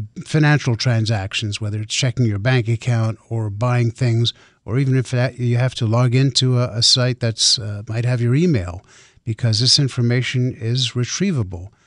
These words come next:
It's just a question of us changing our habits. I mean, the, on one side is the infrastructure of these, uh, of the operating systems and of the social media platforms, but we have got to remember that now we know what the potential dangers are,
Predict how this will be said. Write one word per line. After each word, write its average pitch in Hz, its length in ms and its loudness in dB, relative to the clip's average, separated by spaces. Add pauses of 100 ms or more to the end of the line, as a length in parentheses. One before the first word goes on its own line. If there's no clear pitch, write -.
(280)
It's 156 200 0
just 247 240 2
a 170 40 0
question 147 400 2
of 117 100 0
us 127 120 2
changing 123 460 2
our 110 120 0
habits. 101 580 -4
I 101 40 -12
mean, 123 300 -6
the, 143 120 -18 (220)
on 123 160 -2
one 143 160 2
side 139 320 2
is 127 120 -2
the 113 140 0
infrastructure 131 800 0
of 113 220 -4
these, 120 320 2 (100)
uh, 104 360 -6 (760)
of 110 100 -4
the 123 100 2
operating 135 500 2
systems 131 720 2 (100)
and 117 200 0
of 117 100 0
the 110 80 -2
social 143 360 4
media 156 260 2
platforms, 135 720 0
but 95 180 -6
we 110 240 0
have 175 120 0
got 143 180 2
to 139 60 0
remember 123 460 2
that 113 360 -2
now 123 360 2
we 131 380 -2
know 131 220 2
what 117 200 0
the - 60 -20
potential 117 500 -2
dangers 104 480 -2
are, 107 280 -4